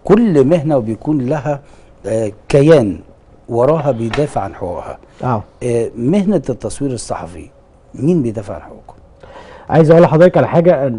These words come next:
Speaker 2: نقابه الصحفيين اللي، اللي احنا المفروض جزء منها، للاسف ما عندهاش شعبه مصورين صحفيين.
Speaker 1: ما
Speaker 2: انت
Speaker 1: عندهاش شعبة
Speaker 2: ما
Speaker 1: مصورين.
Speaker 2: عندوش مصور. انت لما يطلع لك في الكارنيه يطلع لك محرر صحفي وليس مصور صحفي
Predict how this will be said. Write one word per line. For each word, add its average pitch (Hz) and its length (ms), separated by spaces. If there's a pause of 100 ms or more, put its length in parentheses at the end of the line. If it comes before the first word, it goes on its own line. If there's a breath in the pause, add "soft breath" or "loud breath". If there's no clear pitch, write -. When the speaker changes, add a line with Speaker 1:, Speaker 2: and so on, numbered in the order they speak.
(120)
Speaker 2:
نقابه 123 640
الصحفيين 131 960 (120)
اللي، 110 640
اللي 117 200
احنا 127 440
المفروض 123 680 (160)
جزء 175 280
منها، 165 380 (640)
للاسف 127 460
ما 131 60
عندهاش 147 340
شعبه 160 240 (140)
مصورين 131 400
صحفيين. 110 460 (440 soft breath)
Speaker 1:
ما - 60
Speaker 2:
انت - 60
Speaker 1:
عندهاش 143 220
شعبة 120 200
Speaker 2:
ما 101 60
Speaker 1:
مصورين. 127 160
Speaker 2:
عندوش 135 380
مصور. 110 400 (300 loud breath)
انت 156 200
لما 175 240
يطلع 202 200
لك 226 140
في 185 100
الكارنيه 175 600 (160)
يطلع 156 440
لك 196 320 (480)
محرر 135 640
صحفي - 540
وليس 143 400
مصور 85 340
صحفي - 300